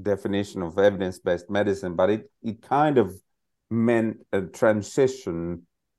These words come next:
from the old, old paradigm that doctors were just seeing the patients that they had treated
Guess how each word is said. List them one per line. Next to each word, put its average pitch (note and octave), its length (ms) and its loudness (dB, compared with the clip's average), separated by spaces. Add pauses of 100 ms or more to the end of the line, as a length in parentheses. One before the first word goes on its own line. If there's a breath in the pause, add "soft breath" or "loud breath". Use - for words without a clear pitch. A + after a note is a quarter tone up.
from G2+ 420 2
the G2+ 240 0
old, A#2 640 4 (1080)
old A2+ 540 2
paradigm F#2+ 800 2
that F2 300 -2 (1080)
doctors G2+ 920 0 (280)
were F#2 480 4
just - 400 -2 (640)
seeing B2+ 580 0
the G2+ 80 0
patients G2+ 460 -4
that F#2+ 140 0
they F#2 120 0
had F2 240 -4
treated G2 440 0